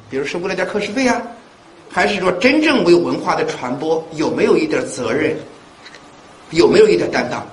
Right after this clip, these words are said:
这个就很重要。啊，讲到这里以后，朋友们，孔子他就有总结嘛。孔子你看是，他有一辈子有总结。夫子在晚年临走之前，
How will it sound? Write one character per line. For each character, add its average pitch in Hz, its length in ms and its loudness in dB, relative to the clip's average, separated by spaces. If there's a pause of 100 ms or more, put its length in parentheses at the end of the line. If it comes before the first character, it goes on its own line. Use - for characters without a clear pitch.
(120)
这 202 120 -2
个 - 100 0
就 - 100 -6
很 - 100 -10 (100)
重 113 180 -12
要。 - 680 -10
啊， - 260 -4
讲 180 160 2
到 202 100 0
这 233 140 0
里 190 100 2
以 175 60 2
后， 175 420 -4 (240)
朋 170 100 -2
友 165 60 -2
们， 156 100 -4 (220)
孔 247 260 -4
子 170 220 -6
他 160 80 -4
就 147 100 -4
有 135 120 -6
总 123 200 -12
结 113 140 -16
嘛。 107 60 -16 (100)
孔 208 180 -10
子 175 120 -8
你 151 100 -8
看 151 100 -10
是， - 220 -12
他 185 140 -4
有 160 80 -2
一 160 160 -8
辈 185 180 0
子 139 120 -4
有 135 100 -4
总 120 200 -12
结。 107 80 -18 (420)
夫 277 180 -4
子 254 100 -2
在 240 140 2
晚 190 180 0
年 175 260 -4 (140)
临 185 180 -4
走 180 140 -6
之 175 140 -6
前， 147 280 -12